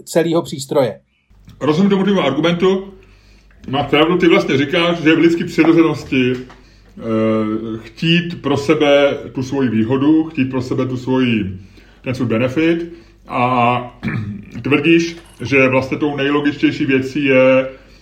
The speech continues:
Speaker 2: že to rozhodne něco jako, a já vím, že ty jsi nechtěl, ale nakonec jsi s-, nepřímo přes lidskou přirozenost se tam dostal, že to rozhodne něco jako volný trh.
Speaker 1: Já si myslím, že vlastně jako, eh,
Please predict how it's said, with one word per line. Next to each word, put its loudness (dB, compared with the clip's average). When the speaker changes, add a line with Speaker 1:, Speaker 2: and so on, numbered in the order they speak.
Speaker 2:
že -2
to 0
rozhodne 0
něco 0
jako, 0
a 0
já 4
vím, -2
že 0
ty -2
jsi 0
nechtěl, 0
ale 0
nakonec -4
jsi -4
s-, -14
nepřímo -2
přes -2
lidskou -4
přirozenost -6
se -2
tam -2
dostal, 0
že -4
to 2
rozhodne 0
něco 0
jako 0
volný 2
trh. -4
Speaker 1:
Já 6
si 0
myslím, 2
že 6
vlastně 2
jako, 4
eh, -2